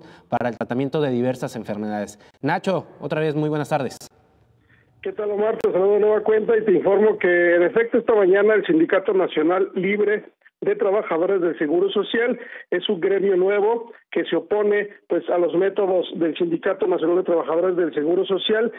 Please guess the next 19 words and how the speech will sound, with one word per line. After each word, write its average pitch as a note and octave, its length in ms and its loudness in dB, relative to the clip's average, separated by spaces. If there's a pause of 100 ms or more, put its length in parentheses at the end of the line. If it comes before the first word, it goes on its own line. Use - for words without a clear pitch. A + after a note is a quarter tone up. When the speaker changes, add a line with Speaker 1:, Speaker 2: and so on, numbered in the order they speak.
(160)
Speaker 2:
el D3+ 120 -2
que E3 120 -4
tiene F#3 460 0
la E3 120 0
mayoría E3 580 0 (440)
de, F#3+ 400 0
eh, E3+ 100 -2
pues, E3 240 0
los E3 140 0
treinta E3+ 240 -2
y D3+ 80 -6
cinco D#3+ 240 -2
mil A3 160 -2
trabajadores, F3+ 600 0 (500)
eh, D#3 260 0
que E3+ 140 -2
laboran F3+ 320 0
en E3+ 380 -2
clínicas G3 500 -2